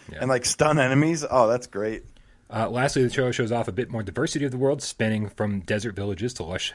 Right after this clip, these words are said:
Speaker 1: forest to different parts of the city, plains, and even sewers beneath the city.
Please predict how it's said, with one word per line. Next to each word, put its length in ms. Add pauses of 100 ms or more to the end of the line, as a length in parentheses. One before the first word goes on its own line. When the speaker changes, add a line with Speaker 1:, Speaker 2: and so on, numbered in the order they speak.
(140)
Speaker 1:
forest 400
to 160
different 340
parts 220
of 80
the 60
city, 400 (400)
plains, 300
and 160
even 200
sewers 560 (200)
beneath 320
the 80
city. 340